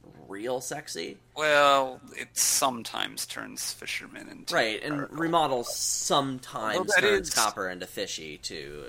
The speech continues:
Speaker 1: if
Speaker 2: Yeah,
Speaker 1: it
Speaker 2: y-,
Speaker 1: makes
Speaker 2: well,
Speaker 1: sense.
Speaker 2: so that's part of the reason, like, the stampede is gonna make it to where that exactly, exact shuffle, I, like, I'm gonna be at the top,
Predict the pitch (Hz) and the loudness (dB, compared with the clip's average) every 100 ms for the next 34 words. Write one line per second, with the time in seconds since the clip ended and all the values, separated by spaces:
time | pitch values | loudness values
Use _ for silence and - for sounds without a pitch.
0 | - 180 220 220 196 196 208 196 165 - | -12 0 6 8 6 4 10 10 8 2
1 | 214 196 190 202 - 240 240 196 180 180 | 0 0 -2 -6 2 6 6 4 -4 -6
2 | 170 160 143 135 131 - - 160 143 214 | -6 -4 -2 -2 -2 -4 2 2 0 -4
3 | 220 180 - 151 139 131 135 - 123 120 | -2 -2 -2 0 4 4 2 -4 0 2
4 | 120 120 113 - _ _ _ _ _ _ | 4 4 0 -4 _ _ _ _ _ _
5 | _ _ _ _ - 135 135 147 135 113 | _ _ _ _ -2 4 6 6 0 -2
6 | 123 123 - 117 110 107 _ 117 - 117 | 0 -2 -4 -14 -14 -18 _ -14 -4 0
7 | 113 - 113 107 101 98 107 107 _ _ | 0 0 0 -2 -4 -10 -10 -12 _ _
8 | 104 - 104 120 113 110 101 - - 107 | -20 -12 -6 -4 -4 -8 -12 -12 -2 0
9 | 98 | -2